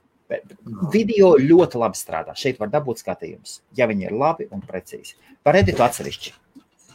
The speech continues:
Speaker 1: Dotajā mirklī ir divi Redditi uztaisīti. Tiem, kas ir Redditā, vienalga jūs skaties atkārtojumu, lai visdrīzāk atkārtojumu.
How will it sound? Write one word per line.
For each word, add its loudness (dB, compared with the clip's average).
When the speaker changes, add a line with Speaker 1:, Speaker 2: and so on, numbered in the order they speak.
Speaker 1:
Dotajā 0
mirklī -4
ir -6
divi -4
Redditi -6
uztaisīti. -8
Tiem, -4
kas -8
ir -2
Redditā, 2
vienalga 0
jūs -10
skaties -12
atkārtojumu, -2
lai 2
visdrīzāk -12
atkārtojumu. -20